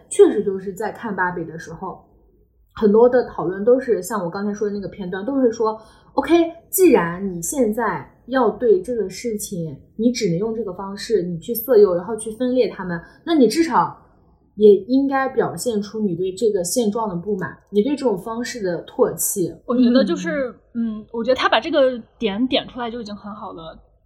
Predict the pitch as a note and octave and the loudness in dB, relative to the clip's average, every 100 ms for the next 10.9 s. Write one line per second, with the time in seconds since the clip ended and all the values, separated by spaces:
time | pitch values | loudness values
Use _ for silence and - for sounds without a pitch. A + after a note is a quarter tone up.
0 | _ - E4 C4 C4+ C#4+ C4 B3+ F4+ D#4+ | _ -6 -6 -4 -6 -4 -6 -2 0 0
1 | - D4 E4+ A#3+ C#4 A3+ A#3 A#3+ C#4 A#3 | -2 0 2 2 0 -2 -6 -2 -2 -2
2 | G3+ A3 B3 F#3+ G3 G#3+ A#3 A#3+ A3+ B3+ | -6 -10 -10 -10 -12 -12 -10 -10 -6 -6
3 | B3+ - E3 - - _ - C4 F#4+ G#4 | -6 -10 -12 -12 -16 _ 2 6 6 4
4 | - G#4+ G#4+ D#4 C4+ C4+ C4+ D4 E4 A#3+ | 2 -2 4 2 4 0 -2 -2 -2 0
5 | A3 - A3 - F3 E3+ E3 D#3 C3+ _ | -2 0 0 0 -4 -4 -4 -4 -10 _
6 | _ - C#4+ B3 G#3+ G4+ G4 B3+ A3+ - | _ 0 4 6 8 8 6 2 -4 -6
7 | - - - G4 G#4 - - - G#4 G#4 | -18 -14 0 0 0 -8 -20 0 4 8
8 | A4 G4+ F4+ B3 - F#4+ F4+ E4 C#4 D#4 | 10 10 8 4 -2 -2 0 0 0 2
9 | C4+ A#3+ - _ - E4 E4 E4 E4 D#4+ | 2 2 -2 _ -8 -4 -4 -2 -2 -2
10 | E4 - - A3+ A3 D4 - C#4+ - | -8 -8 -2 0 0 -4 -12 -4 0